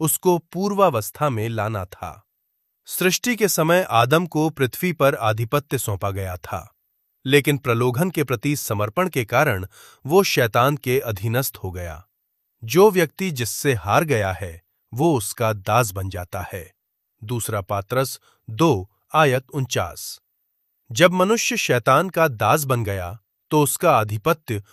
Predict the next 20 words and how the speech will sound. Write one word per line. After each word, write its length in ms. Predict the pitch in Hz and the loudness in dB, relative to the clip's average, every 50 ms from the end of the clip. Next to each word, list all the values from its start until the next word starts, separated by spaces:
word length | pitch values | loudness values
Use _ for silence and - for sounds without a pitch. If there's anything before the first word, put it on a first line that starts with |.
| _ _ _ | _ _ _
उसके 380 | 156 151 - - - 190 175 156 | -4 -2 -2 -2 0 0 0 0
विजेता 480 | 123 117 113 98 117 117 - 165 160 | 0 -2 -2 -2 -2 -2 0 0 -2
के 140 | 151 - 113 | -2 -2 -6
पास 300 | - 101 95 92 90 - | -6 -6 -6 -6 -8 -8
चला 260 | - 113 98 92 90 | -8 -8 -8 -8 -8
गया। 420 | 92 92 95 92 85 76 - - _ _ _ _ _ _ _ _ _ _ _ _ | -10 -10 -10 -10 -12 -12 -16 -18 _ _ _ _ _ _ _ _ _ _ _ _
इस 180 | 165 156 - - | -4 -4 -4 -2
तरह 240 | - 131 117 123 120 | -2 -2 0 0 -2
शैतान 600 | - - 123 107 - - 143 151 139 120 123 120 - _ _ _ - | -2 -2 -4 -4 0 2 4 4 4 2 0 -4 -10 _ _ _ -2
इस 140 | 208 202 - | -2 0 0
संसार 600 | - - 151 131 120 113 - - 143 156 160 139 | -2 -2 0 0 0 -2 0 2 2 2 2 2
का 180 | - 107 95 92 - | -2 -6 -6 -6 -8
ईश्वर, 460 | 107 101 92 - - - 98 90 85 - _ _ _ _ _ _ _ _ _ _ _ - | -10 -8 -8 -8 -10 -10 -10 -12 -12 -16 _ _ _ _ _ _ _ _ _ _ _ -6
दूसरा 380 | 110 139 139 127 - 127 117 107 | -2 -2 -2 0 0 -2 -2 -2
कुरिन्थियों 680 | - 110 101 104 110 107 - - 180 135 110 107 110 - _ _ _ _ _ - | -2 -4 -6 -6 -6 -8 -6 -4 -2 -2 -2 -2 -4 -8 _ _ _ _ _ -2
चार 380 | - 165 156 127 98 95 104 - _ _ _ _ - | 2 4 4 4 2 0 -6 -14 _ _ _ _ 0
आयत 340 | 147 147 135 117 117 - _ | 0 2 2 0 -2 -4 _
चार 380 | - - 127 101 87 87 - _ _ _ _ _ _ 117 | -4 -2 -2 -2 -2 -6 -12 _ _ _ _ _ _ -6
बन 240 | 110 123 113 110 | -4 -2 -2 -2
गया। 360 | 95 95 87 82 76 78 - | -6 -8 -12 -12 -14 -16 -20